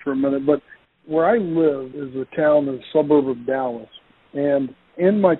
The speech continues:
town, there's a big plant, and I've become friends with the owner. They've got kind of this manufacturing area, and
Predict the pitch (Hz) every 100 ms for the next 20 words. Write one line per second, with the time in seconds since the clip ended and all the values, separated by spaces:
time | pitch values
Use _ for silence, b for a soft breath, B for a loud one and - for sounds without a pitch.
0 | - 196 185 156 143 139 127 127 147 139
1 | 160 151 - - 151 143 131 139 135 127
2 | 135 - 147 - 156 147 135 127 135 135
3 | 156 143 123 _ - 143 143 151 - -
4 | 196 135 - 151 160 147 - 147 156 -
5 | 143 131 127 127 123 123 123 _ - 156
6 | 151